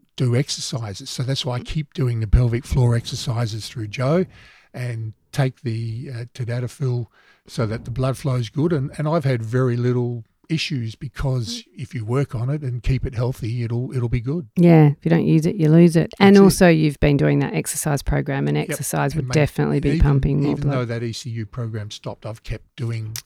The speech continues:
Speaker 2: Good
Speaker 1: I
Speaker 2: on
Speaker 1: keep
Speaker 2: you.
Speaker 1: going four times a week. And
Speaker 2: Yeah. And you look really well.
Speaker 1: I feel really well.
Speaker 2: I mean, there's no way someone would walk down the street and go, "Wow, that guy's got cancer."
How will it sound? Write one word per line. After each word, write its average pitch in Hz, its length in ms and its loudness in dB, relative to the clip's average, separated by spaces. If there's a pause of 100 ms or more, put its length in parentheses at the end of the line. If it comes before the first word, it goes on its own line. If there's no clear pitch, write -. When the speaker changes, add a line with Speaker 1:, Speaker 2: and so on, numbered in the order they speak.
Speaker 2:
Good 170 160 2
Speaker 1:
I 160 60 4
Speaker 2:
on 151 40 4
Speaker 1:
keep 151 100 2
Speaker 2:
you. 147 80 2
Speaker 1:
going 107 300 -10
four 104 200 -14
times 113 340 -10
a 110 60 -12
week. 117 340 -14
And 110 100 -20 (260)
Speaker 2:
Yeah. 160 60 -2 (640)
And 208 120 12
you 233 60 12
look 320 160 8 (140)
really 226 400 10
well. 170 500 6 (420)
Speaker 1:
I 117 80 -6
feel 254 280 -4
really 113 240 -4
well. 101 120 -4
Speaker 2:
I - 60 6
mean, 214 200 8
there's 208 180 8
no 220 160 8
way 202 160 6
someone 180 280 4
would 165 140 2
walk 175 140 4
down 165 180 2
the 156 60 0
street 170 260 -2
and 165 100 -2
go, 156 160 2
"Wow, 151 200 4
that 160 160 0
guy's 151 200 -2
got - 160 -6
cancer." 156 580 -2